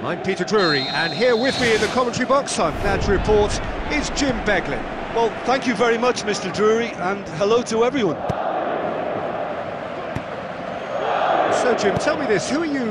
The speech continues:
Speaker 1: looking for in particular here?
Speaker 2: Um, not the easiest, but I, I'm gonna keep more of an eye on Romelu Lukaku here. He may not look the most polished centre-forward,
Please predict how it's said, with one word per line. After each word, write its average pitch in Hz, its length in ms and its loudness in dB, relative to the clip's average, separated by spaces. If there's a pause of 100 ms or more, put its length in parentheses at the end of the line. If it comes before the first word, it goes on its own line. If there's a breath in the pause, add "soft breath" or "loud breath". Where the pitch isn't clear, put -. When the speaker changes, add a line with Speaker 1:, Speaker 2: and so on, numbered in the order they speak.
(180)
Speaker 1:
looking 196 240 -2
for 185 340 0
in 185 140 -2
particular - 680 0
here? - 960 -6
Speaker 2:
Um, 220 300 0 (1000)
not - 140 2
the 240 200 2
easiest, 175 400 0
but 190 160 2 (140)
I, 233 260 -2
I'm 262 140 -2
gonna 247 160 0
keep 214 260 -4 (100)
more 226 200 6
of 185 80 2
an 190 100 0
eye 196 200 4
on 185 200 2
Romelu 190 320 2
Lukaku 170 640 0
here. 139 160 -2 (200)
He 196 100 -4
may 240 240 0
not 233 260 0
look 233 280 2
the 180 80 0
most 180 260 0
polished 208 380 2
centre-forward, 170 680 2